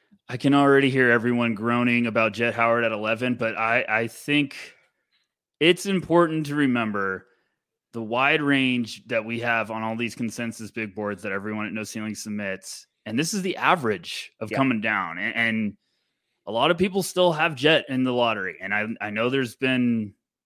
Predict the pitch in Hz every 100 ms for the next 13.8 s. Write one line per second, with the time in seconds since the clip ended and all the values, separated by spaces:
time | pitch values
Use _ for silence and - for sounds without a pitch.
0 | _ _ _ _ _ - 120 123 151 147
1 | 127 - 139 139 139 135 120 101 _ _
2 | _ - 123 - - - 113 104 104 104
3 | 135 127 113 127 120 117 120 117 113 -
4 | 123 117 - 107 - 147 123 110 117 113
5 | 98 - - _ _ _ _ _ _ -
6 | 110 113 98 107 101 101 104 98 113 107
7 | 107 104 110 107 107 101 104 - 117 -
8 | 127 135 - 135 135 131 131 120 117 131
9 | 123 92 110 135 147 147 147 143 143 143
10 | 143 - _ _ _ _ 98 98 87 85
11 | 76 _ _ _ _ _ - 131 - 131
12 | 123 - _ _ _ - 131 143 147 123
13 | 113 131 113 123 131 131 113